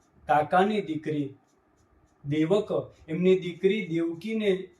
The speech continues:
યૌવનને પ્રાપ્ત થયેલી જોઈ એની પર નજર પડી. વિચાર્યું, "આ યુવાન થઈ છે, તો ચાલો આનો આપણે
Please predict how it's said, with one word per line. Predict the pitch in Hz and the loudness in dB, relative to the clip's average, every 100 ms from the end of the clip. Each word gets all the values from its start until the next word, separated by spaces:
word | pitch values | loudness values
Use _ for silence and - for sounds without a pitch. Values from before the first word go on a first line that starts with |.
| _ _ _ 151 | _ _ _ -6
યૌવનને | 156 170 165 202 214 214 196 | -2 0 2 2 2 0 -2
પ્રાપ્ત | - 165 160 180 - 196 | -2 -2 2 0 0 -4
થયેલી | - 156 165 170 | -2 -4 -4 -4
જોઈ | 147 147 170 | -4 -4 -4
એની | 160 156 | -6 -8
પર | - 156 | -6 -6
નજર | 139 120 147 156 | -4 -4 -6 -6
પડી. | 156 160 190 - _ _ - | -6 -6 -8 -12 _ _ -10
વિચાર્યું, | 131 165 185 185 196 214 | -6 0 6 6 6 4
"આ | 185 | 2
યુવાન | 156 147 160 180 185 | 2 -2 0 -2 -2
થઈ | 180 196 | 2 2
છે, | 196 214 | 0 -4
તો | 202 190 180 - | 0 0 0 -4
ચાલો | 170 165 190 | -2 0 2
આનો | 175 170 | 0 -2
આપણે | 160 - 170 202 | -6 -6 -6 -8